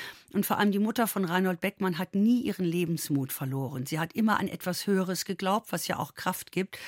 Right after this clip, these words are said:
Und das Ganze ist sehr, sehr ansprechend geschrieben, auch nicht pathetisch oder sentimental, sondern es ist ein Schicksal, wie ich glaube, dass viele Deutsche nachempfinden können, nicht? Auch bei ihren vielleicht Großeltern inzwischen.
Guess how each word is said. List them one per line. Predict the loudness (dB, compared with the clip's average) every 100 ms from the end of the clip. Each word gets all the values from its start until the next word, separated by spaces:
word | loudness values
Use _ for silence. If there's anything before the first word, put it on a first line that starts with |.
| -12 -14 -4
Und | 0
das | 0
Ganze | 4 4 4 0
ist | -2 -2
sehr, | 2 4 4 4
sehr | 4 4 2 0 -10 -20 -20 -20 _ 2
ansprechend | 6 6 4 2 0 2 0
geschrieben, | 0 -2 0 2 2
auch | 2 0
nicht | -2 -4
pathetisch | -8 -2 -2 0 -2 -2
oder | -2
sentimental, | -2 -2 -2 -4 -2 0 2 2
sondern | 0 -2
es | -4
ist | -6 -2
ein | 0
Schicksal, | 0 -2 -2 2 2 2 -4 -16 -18 -4
wie | -2
ich | -2 -4 -6
glaube, | 0 4 4 4 2
dass | 0 0
viele | -2 0 0 0
Deutsche | 0 0 0 0
nachempfinden | 0 0 -4 -4 -4 -4 -6
können, | -4 -4
nicht? | -4 -4
Auch | -6 -6 -4
bei | -4
ihren | -2 -4 -4 -6 -4
vielleicht | -2 -2
Großeltern | 0 0 0 0 0 2
inzwischen. | 0 0 0 2